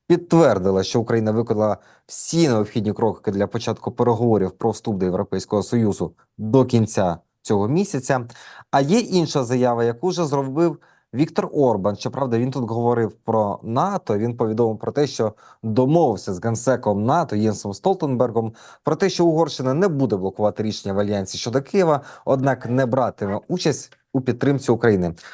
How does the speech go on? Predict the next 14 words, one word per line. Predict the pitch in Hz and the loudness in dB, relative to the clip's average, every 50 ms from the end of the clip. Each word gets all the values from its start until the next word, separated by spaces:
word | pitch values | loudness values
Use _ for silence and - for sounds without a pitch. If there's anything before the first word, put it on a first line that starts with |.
| - _ | -14 _
Чи | - - | 2 4
можна | 180 214 240 190 190 | 6 6 6 6 4
ось | 170 156 151 | 4 4 2
цю | - - 175 | 2 0 0
позицію | - - - 151 127 147 170 170 - 147 147 - | 0 2 -2 0 2 0 0 0 0 -2 -2 2
Орбана | 156 202 233 214 165 143 139 127 120 | 2 2 2 2 0 0 0 0 0
і | 113 120 | -2 -2
позицію, | - 123 131 143 127 - - 120 113 104 - _ _ _ - | -4 -4 -4 -4 -6 -4 -2 -2 -2 -2 -2 _ _ _ -2
ну, | 151 135 | -2 0
давайте | 107 95 110 127 120 117 123 | 2 4 4 4 4 2 -2
Орбана, | - - 127 120 101 90 95 90 90 | 0 2 2 2 2 0 -2 -2 -2
скажімо | 90 - - 110 95 101 98 98 | -6 -6 -8 -6 -6 -4 -4 -2
так, | 92 - 95 90 - - - - - - - _ - | 0 2 0 0 0 -6 -20 -20 -20 -20 -14 _ 2
е, | 113 113 110 110 110 104 90 71 | 4 6 6 8 8 6 6 4